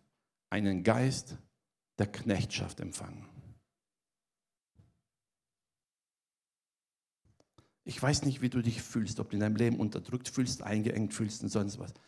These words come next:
Werde dir nochmal bewusst, der Geist Gottes in dir ist kein Geist der Knechtschaft. Es ist ein Geist Gottes, der Allmächtige, der in dir wohnt,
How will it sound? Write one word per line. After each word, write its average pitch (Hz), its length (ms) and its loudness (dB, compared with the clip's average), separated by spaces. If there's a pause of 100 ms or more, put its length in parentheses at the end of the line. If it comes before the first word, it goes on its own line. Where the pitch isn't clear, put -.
(320)
Werde 127 220 8
dir 127 40 10
nochmal 123 220 8
bewusst, 107 540 4 (260)
der 113 100 -2
Geist 135 480 2
Gottes 127 380 4
in 113 220 2
dir 92 340 0
ist - 220 -2
kein 92 260 -2
Geist 98 400 -2
der 92 80 -6
Knechtschaft. - 800 -10 (2000)
Es 92 180 -2
ist - 80 -6
ein 92 140 0
Geist 120 380 2
Gottes, 101 520 0 (720)
der 104 140 0
Allmächtige, 107 840 4 (180)
der - 120 0
in 95 160 -2
dir 92 220 0
wohnt, 90 360 -4